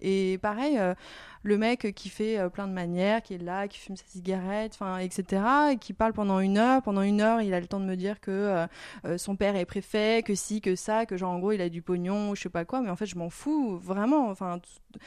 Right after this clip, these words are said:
cette espèce d'il m'envoie des petites paillettes, là, comme ça, comme si ça marchait. Et à la fin de la conversation, il m'a pas posé une seule question sur moi.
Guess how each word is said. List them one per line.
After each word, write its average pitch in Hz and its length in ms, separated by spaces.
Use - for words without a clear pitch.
cette - 300
espèce 214 300
d'il 202 140
m'envoie 208 240
des 185 100
petites - 240
paillettes, 214 400
là, 208 100
comme 190 220
ça, 240 320
comme 190 160
si 202 160
ça 196 160
marchait. 185 340
Et 202 100
à 185 40
la 185 100
fin 277 140
de 277 40
la 247 120
conversation, 220 640
il 202 40
m'a 160 140
pas 208 140
posé 214 240
une 214 100
seule 196 160
question 196 320
sur 190 220
moi. 233 280